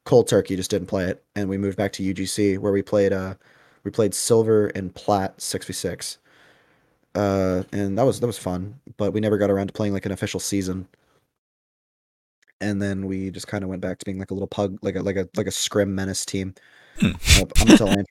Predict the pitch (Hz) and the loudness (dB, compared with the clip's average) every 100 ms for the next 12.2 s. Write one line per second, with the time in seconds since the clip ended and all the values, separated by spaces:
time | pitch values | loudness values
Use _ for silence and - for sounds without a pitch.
0 | 104 95 - 104 98 95 - 107 107 101 | -2 -2 0 0 0 -2 -4 -2 -2 0
1 | 107 101 104 95 - 127 107 101 98 95 | 0 0 -2 -6 -2 2 2 2 -2 -4
2 | 95 95 95 95 95 92 92 92 92 92 | -4 -4 -4 -6 -6 -6 -6 -6 -6 -6
3 | 92 90 92 - 92 - 98 - 101 - | -6 -6 -6 -6 -6 -6 -8 -4 -4 -4
4 | 95 98 95 101 95 110 104 104 104 104 | -4 -4 -2 -2 -2 -2 -4 -2 0 0
5 | - - _ _ _ - - 170 175 170 | -2 -12 _ _ _ -20 2 6 6 4
6 | - - - _ _ _ - - - 156 | -10 -16 -18 _ _ _ -20 -14 4 6
7 | - - - - - - - 170 - - | 8 4 2 -2 -8 -2 4 4 2 -10
8 | - 160 - 180 - 139 120 107 101 - | 4 6 8 6 6 6 8 8 6 4
9 | - - - 127 120 120 110 104 98 98 | 0 0 6 10 10 10 6 6 8 8
10 | 92 90 - - - - - 80 - - | 8 6 6 6 6 6 4 4 4 4
11 | 90 85 82 80 - - 55 95 - - | 4 6 6 4 2 2 4 4 4 8
12 | 98 - | 8 6